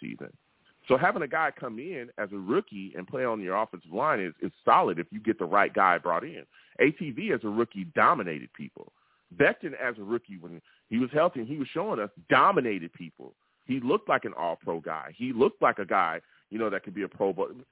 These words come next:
he was being talked about around the league before he went down with that knee injury. And then, again, we saw the two years where he struggled to get back down there on the field. So, uh,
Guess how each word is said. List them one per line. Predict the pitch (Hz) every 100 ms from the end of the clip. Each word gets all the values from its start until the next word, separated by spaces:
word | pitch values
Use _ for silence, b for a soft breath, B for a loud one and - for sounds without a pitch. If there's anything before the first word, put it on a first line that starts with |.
| 151 -
he | 180
was | 247 151
being | 131 143
talked | - 151 -
about | 151 135 -
around | 113 151 175
the |
league | 156 240 196
before | 143 - 151
he | 156
went | 156 151
down | 151 156
with | 165
that | 170
knee | 170 294 -
injury. | 107 - 73 B B B -
And | 92
then, | 131 127 123 -
again, | 98 131 139
we | 104
saw | 127 123
the | 107
two | -
years | 127 151 170 117 143 _ _ _ _ _ _ _ -
where | 117
he | 113
struggled | - 143 113 110
to |
get | 95 110
back | 110 101
down | 110 98 -
there | 95
on | 90
the | 87
field. | - 311 87 - _ _ _ _ _ _ _ _ -
So, | 170 160 151 143 135
uh, | 131